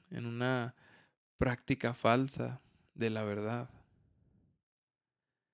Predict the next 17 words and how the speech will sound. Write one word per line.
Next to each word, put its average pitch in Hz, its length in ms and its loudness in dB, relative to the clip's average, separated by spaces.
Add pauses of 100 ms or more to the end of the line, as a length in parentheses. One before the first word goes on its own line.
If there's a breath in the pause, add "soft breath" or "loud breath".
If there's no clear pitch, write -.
(520)
Que - 100 -8
podamos 123 760 0 (720 soft breath)
identificar 123 1300 0 (440 soft breath)
esos 131 380 -6
frutos. - 760 -2 (1080)
Que 117 120 -8
podamos 123 680 2 (400)
identificar 120 760 0
la 135 100 6
buena 131 400 2
práctica 139 600 -2
de 113 100 2
la 113 140 0
verdad 120 520 2 (260)
en 139 140 -4
nuestros 117 400 -4
líderes. 127 880 -2